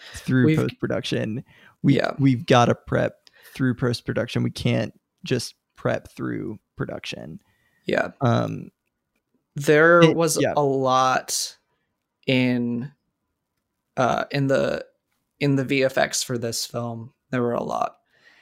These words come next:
Speaker 1: And that, and
Speaker 2: And
Speaker 1: I wanna clarify, that's specifically what I mean. Like, the editing of this film did not, was not a laborious task.
Speaker 2: The
Speaker 1: Because,
Speaker 2: reason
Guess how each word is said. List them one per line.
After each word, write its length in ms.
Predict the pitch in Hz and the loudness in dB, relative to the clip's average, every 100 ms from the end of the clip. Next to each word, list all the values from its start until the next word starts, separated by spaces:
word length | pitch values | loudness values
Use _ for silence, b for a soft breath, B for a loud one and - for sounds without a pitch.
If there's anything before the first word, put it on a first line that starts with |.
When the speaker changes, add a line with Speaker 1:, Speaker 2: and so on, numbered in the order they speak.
| b _ _ B B | b _ _ B B
Speaker 1:
And 100 | 202 | 4
that, 280 | 233 233 - | 6 4 4
and 160 | 175 156 | 2 2
Speaker 2:
And 120 | 151 | 2
Speaker 1:
I 40 | 165 | 4
wanna 160 | 170 147 | 4 4
clarify, 340 | 143 139 127 | 2 4 2
that's 240 | 131 143 | 2 0
specifically 500 | - 143 - 135 135 | -2 -6 -4 -4 -2
what 80 | 131 | -2
I 60 | 120 | -2
mean. 280 | 120 120 - | -2 -4 -4
Like, 160 | 139 - | -6 -2
the 180 | 139 160 | 0 4
editing 360 | 151 175 160 | 6 6 4
of 100 | 127 | 2
this 180 | 123 - | 0 -4
film 540 | - 123 120 120 120 - | -2 0 0 0 -4 -8
did 160 | 143 131 | -2 2
not, 380 | 123 135 123 - _ _ _ _ _ _ _ _ | 4 4 2 -2 _ _ _ _ _ _ _ _
was 160 | 165 135 | -2 2
not 180 | 135 131 | 4 4
a 60 | |
laborious 500 | 123 123 127 120 95 | 2 0 0 -2 -4
task. 380 | - 117 117 - B B B | -4 -4 -4 -8 B B B
Speaker 2:
The 120 | 185 | 4
Speaker 1:
Because, 360 | 185 196 220 233 | 6 8 8 8
Speaker 2:
reason 320 | 208 170 | 6 2